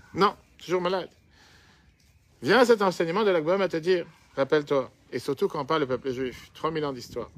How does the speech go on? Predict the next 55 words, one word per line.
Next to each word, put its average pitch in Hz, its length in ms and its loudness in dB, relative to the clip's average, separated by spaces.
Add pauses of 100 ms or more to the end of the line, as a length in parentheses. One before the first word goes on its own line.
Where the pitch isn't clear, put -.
(200)
plus 180 160 6
de 175 40 4
trois 143 180 -4
mille 131 100 -4
ans 120 60 -6
d'histoire, 113 340 -14 (420)
à 131 80 -2
travers - 260 0
toutes 185 160 2
les 170 100 2
défaites, 143 320 -4
on 120 80 -4
a 120 60 -6
toujours 156 420 -6
remonté, 139 500 -2 (500)
on 127 40 -4
a 117 40 -2
toujours 156 180 0
été 143 120 -4
encore 127 220 -2
mieux, 156 360 2 (300)
toujours 143 260 -4
avancé, 135 500 -2 (340)
et 113 60 -10
ça 160 140 0
c'est 156 100 -6
l'enseignement 135 380 -4
dans 123 80 -4
la 113 80 -2
vie 120 100 -4
de 113 60 -4
chacun 113 280 -6
d'entre 107 240 -8
nous. - 160 -16
C'est - 140 -14
pour 107 100 -10
ça 131 140 -2
que 127 80 -8
quand 120 160 -8
on 120 40 -6
se - 80 -14
prépare 131 300 -4
dans 123 120 -6
deux 139 140 -2
semaines, 131 260 -8
si 117 100 -12
Dieu 113 140 -6
veut, 127 160 -2
dimanche 127 540 -10 (800)
cinq 143 300 -4
juin, 127 240 -4
la 117 120 -4
fête 131 160 -4
de 123 40 -8
Shavuot, 120 600 -2